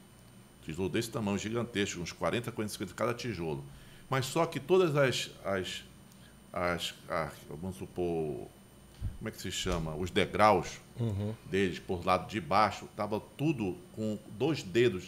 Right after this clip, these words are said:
Speaker 1: de a-, de fissura, de ponta a ponta. E eu não dizia, "Como é que não cai isso?" Né? E os pés dos degraus, tudo comido por cupim. Olha lá.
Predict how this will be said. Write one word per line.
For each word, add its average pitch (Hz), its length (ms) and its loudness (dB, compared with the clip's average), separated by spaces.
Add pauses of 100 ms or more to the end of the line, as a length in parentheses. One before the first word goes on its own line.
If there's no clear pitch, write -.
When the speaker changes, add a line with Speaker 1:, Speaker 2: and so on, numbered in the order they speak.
Speaker 1:
de 95 100 -4
a-, 101 80 0 (140)
de 98 100 -10
fissura, 101 540 -6
de 92 80 -6
ponta 123 260 -6
a - 40 -4
ponta. 87 320 -8 (640)
E 143 60 -4
eu 165 80 2
não 180 120 2
dizia, 156 280 -4
"Como 170 160 -6
é 185 40 0
que 185 100 -10
não 180 100 -2
cai 143 320 -2
isso?" 98 340 -6 (800)
Né? 87 300 -4 (180)
E 120 160 -2
os 147 220 2
pés 135 640 4 (720)
dos 92 160 -2
degraus, 101 520 0
tudo 165 200 -2
comido 143 320 -2
por 139 180 -4
cupim. 107 400 -6 (1200)
Olha 82 120 -6
lá. 80 180 -4